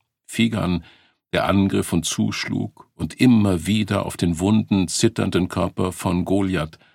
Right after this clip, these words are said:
einem der Helden seiner Kindheit, einschlug.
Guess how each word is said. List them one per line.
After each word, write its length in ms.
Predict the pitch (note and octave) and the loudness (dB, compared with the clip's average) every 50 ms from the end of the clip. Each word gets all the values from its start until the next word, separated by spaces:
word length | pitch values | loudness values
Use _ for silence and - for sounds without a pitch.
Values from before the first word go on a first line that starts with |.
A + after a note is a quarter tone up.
| _ _ _ _ _ _ _ _ _ _ | _ _ _ _ _ _ _ _ _ _
einem 240 | - E2 E2 D#2+ - | -6 -4 -2 -2 -2
der 120 | - F2 | -2 -2
Helden 340 | D2 D#2 E2+ F2 E2+ G2 F#2+ | -2 -2 -2 -2 -2 -2 -4
seiner 260 | E2 F#2 F2 F2+ E2+ | -2 -2 -2 -2 -4
Kindheit, 760 | - - - D#2+ D2+ D2 - D2+ - - - _ - - _ _ | -4 -6 -6 -6 -6 -6 -8 -8 -10 -10 -12 _ -20 -20 _ _
einschlug. 520 | - - - - - - - - - - | -12 -10 -8 -8 -8 -8 -10 -12 -14 -18